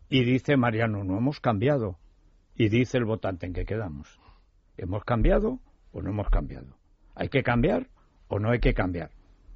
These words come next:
Dice Quiroga,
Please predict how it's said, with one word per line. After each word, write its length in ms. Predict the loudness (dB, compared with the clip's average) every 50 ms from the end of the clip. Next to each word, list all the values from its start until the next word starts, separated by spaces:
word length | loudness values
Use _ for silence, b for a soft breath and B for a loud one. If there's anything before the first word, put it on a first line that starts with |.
| -20 -20 _ _ _ _ _ _ _ _ _ _ _ _ -20 -20 -20 -20 -20 -20 -20 _ _ _ _
Dice 1080 | 6 8 8 8 8 6 6 8 8 8 8 8 8 8 8 6 6 4 4 2 0 -4 _ -20 -20 -20 -20 -20 -20 -20 _ _ _ -20 -20 _ _ _ _
Quiroga, 500 | 0 4 6 6 6 6 4 0 -8 -16